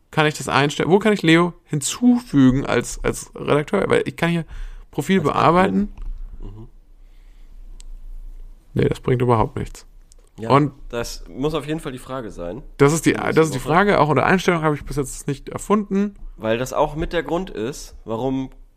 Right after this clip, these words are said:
Speaker 2: Korben noch nicht, äh, die Auswertung des tausend Fragen Streitgesprächs von letzter Woche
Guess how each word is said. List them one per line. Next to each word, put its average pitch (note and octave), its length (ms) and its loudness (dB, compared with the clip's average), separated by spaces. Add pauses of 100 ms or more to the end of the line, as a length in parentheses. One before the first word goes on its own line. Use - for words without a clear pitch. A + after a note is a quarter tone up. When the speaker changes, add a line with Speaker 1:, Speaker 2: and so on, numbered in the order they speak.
Speaker 2:
Korben C3+ 580 0
noch A2 200 -6
nicht, B2+ 460 -8
äh, A2 560 -2 (340)
die B2 100 0
Auswertung A2+ 840 0 (160)
des A#2+ 100 0
tausend A#2+ 280 -4
Fragen G#2+ 220 -4
Streitgesprächs F#2+ 840 -4
von A#2 160 -4
letzter C3+ 300 -4
Woche F#2 260 -4